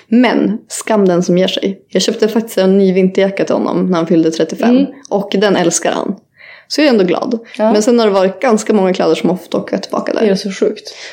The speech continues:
Speaker 1: Men jag köper inte längre kläder, förutom jackan, när han fyller år. Och då gjorde jag research innan, så jag visste att han skulle gilla jackan.
Speaker 2: Ja.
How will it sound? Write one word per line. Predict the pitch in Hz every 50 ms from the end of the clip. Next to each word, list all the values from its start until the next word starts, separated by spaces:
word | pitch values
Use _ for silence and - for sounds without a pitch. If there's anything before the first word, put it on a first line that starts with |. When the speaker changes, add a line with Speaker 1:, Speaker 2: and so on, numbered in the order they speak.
| - -
Speaker 1:
Men | - - 220 226 233
jag | 240 240
köper | - - 302 - 214
inte | 196 208 214 202
längre | 190 185 185 180 190
kläder, | 185 - 233 196 160 - - - 196 208 214 233 - -
förutom | - 185 175 185 175
jackan, | 170 180 180 - - - - - 190 185 - _
när | - 190 180
han | 180 180
fyller | 180 - 196 190 208 220 196
år. | 165 - - - 240 302 - - - - - - _ _ -
Och | 185
då | 185 202 190
gjorde | 190 185 175 170
jag | 170 175
research | 180 175 - - - - 175
innan, | 170 175 165 160
så | 165 -
jag | 165
visste | 190 185 - - -
att | -
han | - 175
skulle | - - - 92
gilla | 98 - - -
jackan. | - - - 226 233 233 233 233
Speaker 2:
Ja. | -